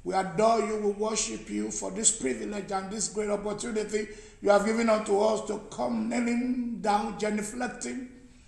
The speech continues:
to pray to you at this moment and at this time, at this point of our need. Because I remember the psalmist says, "You are our refuge and our strength, a present help in the days of trouble.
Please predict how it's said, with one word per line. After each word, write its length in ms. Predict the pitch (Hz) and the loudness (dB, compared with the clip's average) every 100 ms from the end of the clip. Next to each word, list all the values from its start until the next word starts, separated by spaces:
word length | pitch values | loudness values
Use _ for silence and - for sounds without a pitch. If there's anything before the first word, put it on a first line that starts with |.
| - - - - | -20 -20 -20 -6
to 120 | 233 | -4
pray 280 | - 330 330 | 0 2 2
to 200 | - 240 | 2 2
you 220 | 240 240 | 4 4
at 160 | 226 196 | 2 2
this 400 | 254 - - 233 | 4 6 4 2
moment 400 | 220 247 247 233 | 4 4 4 2
and 100 | 220 | -2
at 120 | 208 | -2
this 240 | 233 226 - | -2 -4 -2
time, 300 | 214 233 233 | -4 -2 -2
at 120 | 214 | -2
this 140 | 247 | -4
point 320 | - 247 247 | -2 0 0
of 180 | 247 208 | -2 -4
our 320 | 202 190 190 185 | -2 2 2 2
need. 300 | 202 - - - - - - - - | 0 -2 -8 -18 -18 -16 -14 -16 -16
Because 240 | 175 190 202 | -2 2 6
I 100 | 196 | 4
remember 540 | 196 196 226 220 226 | 4 2 2 4 4
the 80 | 208 | 4
psalmist 560 | 202 214 214 220 214 - | 4 6 6 6 4 4
says, 380 | 220 220 226 208 | 4 2 0 0
"You 80 | |
are 140 | 202 202 | 2 4
our 60 | |
refuge 500 | 208 226 233 214 240 | 4 2 2 0 2
and 140 | 214 202 | 2 2
our 220 | 196 185 | 2 0
strength, 480 | - - 175 147 - - - - - - - | -2 -6 -6 -10 -16 -20 -20 -20 -20 -20 -4
a 80 | 190 | -2
present 580 | - 240 247 - 254 254 | 4 8 10 10 8 6
help 180 | 226 233 | 4 4
in 120 | 226 | 0
the 80 | 220 | 4
days 380 | 233 233 233 | 8 8 8
of 180 | 233 214 | 4 2
trouble. 460 | - 220 185 165 - | -2 -2 -2 -4 -12